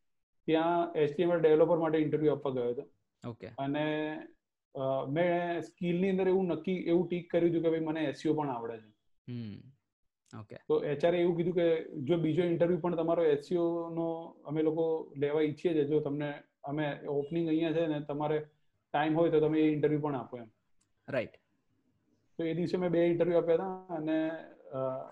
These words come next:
Speaker 1: એચ ટી એમ એલ નો, એચ ટી એમ એલ પોઝિશનની સેલરી છે ને એ છ હજાર હતી અને એસ સી ઓ માટેની સાડા છ હજાર હતી.
Speaker 2: હમ.
Speaker 1: તો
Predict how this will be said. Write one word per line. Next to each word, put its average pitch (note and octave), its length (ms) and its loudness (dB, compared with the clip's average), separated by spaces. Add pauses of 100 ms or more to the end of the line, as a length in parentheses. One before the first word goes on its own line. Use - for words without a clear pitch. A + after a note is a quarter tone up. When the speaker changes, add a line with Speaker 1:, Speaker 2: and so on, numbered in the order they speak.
(400)
Speaker 1:
એચ C#3+ 200 -2
ટી F3 60 0
એમ E3+ 100 4
એલ E3+ 60 4
નો, E3+ 760 0 (680)
એચ D3 220 2
ટી F3+ 60 4
એમ F3 120 2
એલ F3 360 2 (320)
પોઝિશનની E3+ 800 2
સેલરી E3 400 0
છે F#3 100 0
ને D#3+ 100 -4
એ D#3+ 200 -2
છ - 140 -4
હજાર E3 320 4
હતી F3 260 0
અને D#3 480 -6 (220)
એસ C#3 180 -2
સી F3 120 -4
ઓ E3 60 2
માટેની D#3 440 -2
સાડા C#3 260 2
છ C3+ 100 -6
હજાર A#2 260 -4
હતી. - 200 -20 (260)
Speaker 2:
હમ. A#2+ 320 -6 (200)
Speaker 1:
તો C#3 480 -6